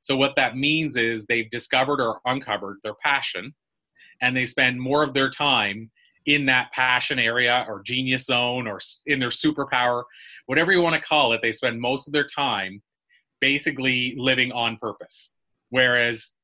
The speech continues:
most people struggle to ever find their purpose. And, you know, I've heard numbers like something like only five percent of people, this, I've heard this through a study, and I don't know how accurate this is, but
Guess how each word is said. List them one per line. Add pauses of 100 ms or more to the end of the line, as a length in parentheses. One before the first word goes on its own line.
(140)
most
people (360)
struggle
to
ever
find
their
purpose.
And, (240)
you
know,
I've
heard
numbers
like (280)
something
like
only
five
percent
of
people,
this,
I've
heard
this
through
a
study,
and
I
don't
know
how
accurate
this
is,
but